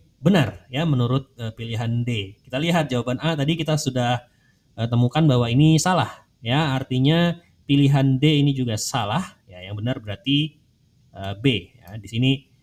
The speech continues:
saya tandai pilihannya dengan warna, eh, highlight warna kuning, ya. Itu jawaban yang betul, ya. Lalu kita bergeser ke pilihan, eh, sorry, ke nomor yang dua, ya.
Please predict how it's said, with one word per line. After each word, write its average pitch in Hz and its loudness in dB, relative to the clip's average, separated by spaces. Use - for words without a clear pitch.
saya 131 -4
tandai 131 0
pilihannya 120 -2
dengan 139 0
warna, 117 -4
eh, 95 -16
highlight 107 -8
warna 104 -12
kuning, 95 -20
ya. 135 -4
Itu 120 -10
jawaban 101 -6
yang 101 -8
betul, 82 -20
ya. - -20
Lalu 202 4
kita 208 2
bergeser 175 2
ke 175 -2
pilihan, 160 2
eh, 143 6
sorry, 139 2
ke 139 2
nomor 139 4
yang 135 4
dua, 127 0
ya. 117 -4